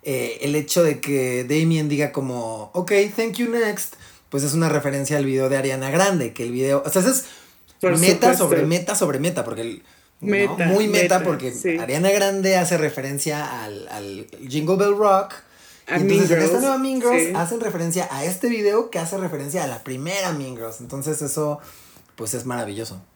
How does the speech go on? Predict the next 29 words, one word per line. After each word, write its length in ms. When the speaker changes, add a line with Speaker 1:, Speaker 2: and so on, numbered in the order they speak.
Speaker 2:
Y 120
que 160
la 200
canción, 580
como 280
es 140
un 140
musical, 880
sí 360
es 240
así 300
como 280
de 120
pole 400
dance. 340
O 60
sea, 340
ya 160
la 180
canción, 760
o 60
sea, 200
es 180
explícito 840
que 500
están 360
haciendo 420
un 80
baile 480